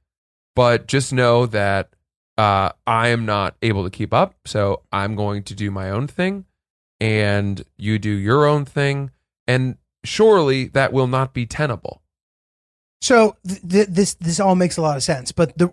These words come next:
Speaker 2: here's a reason why you might not wanna be, wanna do that.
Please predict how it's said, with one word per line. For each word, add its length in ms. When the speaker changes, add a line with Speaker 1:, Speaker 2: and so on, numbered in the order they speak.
Speaker 2:
here's 380
a 60
reason 400
why 220
you 180
might 220
not 360
wanna 340
be, 260
wanna 320
do 140
that. 300